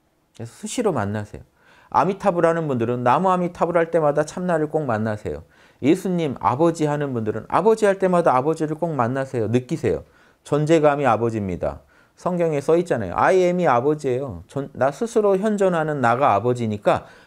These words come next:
몰라 하고 딱 생각, 감정, 오감이 힘을 잃었는데 또렷이 존재하는 나. 그 우유 광고에 있죠. 나 백 프로.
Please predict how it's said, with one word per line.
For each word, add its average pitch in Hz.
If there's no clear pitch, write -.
몰라 196
하고 180
딱 180
생각, 202
감정, 160
오감이 156
힘을 220
잃었는데 139
또렷이 190
존재하는 127
나. 92
그 113
우유 131
광고에 139
있죠. 110
나 117
백 113
프로. 92